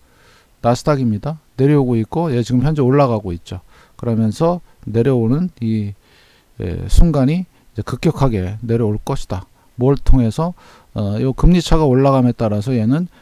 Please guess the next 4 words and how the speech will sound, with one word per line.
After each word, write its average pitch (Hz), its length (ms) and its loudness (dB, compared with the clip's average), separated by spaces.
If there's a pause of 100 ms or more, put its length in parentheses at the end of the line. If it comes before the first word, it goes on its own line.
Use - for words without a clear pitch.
(120)
급격하게 151 640 0
내려올 127 420 2 (460)
확률이 165 420 6
높아졌다. 120 760 4